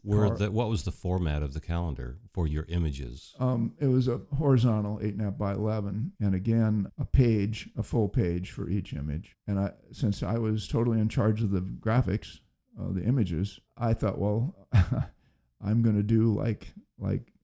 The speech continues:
Speaker 2: I said earlier, I'm gonna do something you might not expect." <laughs> I, I don't know what to expect. You don't know what to expect. Nothing weird, but a variety of images, a variety of mediums,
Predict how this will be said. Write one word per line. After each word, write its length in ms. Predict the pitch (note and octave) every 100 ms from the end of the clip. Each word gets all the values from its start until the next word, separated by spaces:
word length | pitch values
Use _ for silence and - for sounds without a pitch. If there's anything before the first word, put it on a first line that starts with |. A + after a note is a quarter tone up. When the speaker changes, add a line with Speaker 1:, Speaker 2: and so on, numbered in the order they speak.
| _ _ -
Speaker 2:
I 100 | G2+
said 280 | G2+ - G#2+
earlier, 280 | B2+ A2+ F#2+
I'm 100 | G#2
gonna 80 | G#2+ A2
do 240 | A2 G#2+ - -
something 320 | G#2+ A2 G#2+
you 100 | G#2+
might 220 | A2 A2+
not 160 | A2+ G2+
expect." 540 | - - - E2+ - - -
<laughs> 20 | - - - C3+ G2+
I, 60 | - _ -
I 40 | G2
don't 120 | G2
know 60 | G#2
what 140 | G2
to 80 | G#2
expect. 420 | G2+ - B2+ - _ -
You 140 | - A2+
don't 120 | G2+
know 80 | G2
what 120 | -
to 80 | F#2+
expect. 380 | - - - - _ -
Nothing 460 | C3+ C3+ G2+ F#2
weird, 460 | A#2+ B2 G2+ - F#2+ - _
but 380 | - A2 G2+ F#2+ -
a 100 | -
variety 680 | G#2 A#2+ G2+ G#2 G#2+ A2 A2+
of 120 | A2
images, 540 | G2 G2+ G2 G2+ G2+
a 80 | -
variety 560 | G2 F#2+ F#2 G2 G2 F#2+
of 140 | F2+
mediums, 720 | G2 G2 G#2 F#2+ - A2+ -